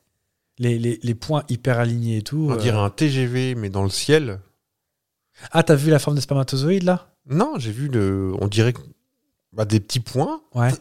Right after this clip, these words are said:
Speaker 2: alignés, mais à la règle.
Speaker 1: Ouais.
Speaker 2: On dirait que, euh, t'es, un double décimètre, tu tires un trait dans le ciel, tu vois des points, on dirait un T G V,
Speaker 1: Ouais.
Speaker 2: mais, euh, très lointain. Alors, euh, pour ceux qui ne savent pas, Starlink, donc, c'est les,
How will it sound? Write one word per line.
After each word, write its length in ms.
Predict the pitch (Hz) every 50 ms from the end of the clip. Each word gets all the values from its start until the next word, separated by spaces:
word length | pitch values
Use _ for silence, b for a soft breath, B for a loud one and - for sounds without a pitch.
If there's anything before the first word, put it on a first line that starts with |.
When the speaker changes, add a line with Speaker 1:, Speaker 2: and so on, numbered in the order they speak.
| -
Speaker 2:
alignés, 420 | - 156 156 156 147 147 156 175 175
mais 100 | 139 104
à 60 | 95
la 140 | 101 104 107
règle. 400 | 127 175 202 170 135 107 90 - _ _ -
Speaker 1:
Ouais. 180 | 120 117 107 - _
Speaker 2:
On 40 | 117
dirait 120 | 117 113
que, 80 | 101 101 101
euh, 60 | 95 92
t'es, 160 | - 95 90 _ - 104 107 110 - - - - - _ _ 95
un 20 |
double 180 | 107 117 127 127
décimètre, 380 | 131 117 - - 123 123 120 -
tu 140 | - 98
tires 240 | 101 - - 117 101
un 40 | 98
trait 340 | - - - 104 - 160 151
dans 100 | 123 117
le 80 | 110
ciel, 380 | 104 - - 170 247 277 220 151 b b b b b b b b b b b b _ _ _
tu 100 | - 117
vois 160 | 107 110 98
des 120 | 95 104 98
points, 320 | - - - 165 208 285
on 60 | 254
dirait 180 | 156 117 123 135
un 60 | 131 107
T 100 | - 143
G 120 | 147 123
V, 260 | 101 98 95 123 - _ _ _
Speaker 1:
Ouais. 160 | 120 113 107 - _
Speaker 2:
mais, 260 | 117 117 127 135 131
euh, 240 | 120 110 107 104 104 101 - _ _ _ _
très 140 | - - 147
lointain. 380 | 139 131 117 - - 95 95 101 - _ _ _ _ _ _ _ _ _ _
Alors, 140 | - 127 - - 135
euh, 160 | 120 107 107 -
pour 200 | _ - 113 107
ceux 140 | - 139 127
qui 120 | - 117
ne 60 | 107
savent 160 | 101 98 95 -
pas, 140 | 143 143
Starlink, 380 | - - - 110 117 131 143 123 120
donc, 220 | 104 110 113 -
c'est 160 | - - 104
les, 340 | 92 95 95 95 92 95 92